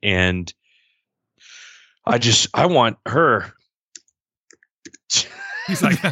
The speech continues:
Speaker 2: "I'll just stop there."
Speaker 1: <laughs> Yeah, that's all I want. No, I loved her. I mean, I loved her outfit, and, like, I, I want, I want to see more of Zorii Bliss in anything. I don't care what.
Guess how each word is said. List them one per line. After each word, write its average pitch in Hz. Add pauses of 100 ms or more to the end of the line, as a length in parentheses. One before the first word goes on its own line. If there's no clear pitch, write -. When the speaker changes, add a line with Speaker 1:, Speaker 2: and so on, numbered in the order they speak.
(160)
Speaker 2:
"I'll 180
just -
stop -
there." 160
Speaker 1:
<laughs> -
Yeah, 180 (300)
that's 175
all 180
I 170
want. 147 (300)
No, 143
I 147
loved 139
her. 104
I 98
mean, 110
I 113
loved 117
her 107
outfit, 101
and, 95 (380)
like, 120
I, 143
I 127
want, 143 (480)
I 135
want 156
to 165
see 160
more 131
of 113
Zorii 107
Bliss 104 (160)
in 117
anything. 95
I 110
don't 117
care 107
what. 95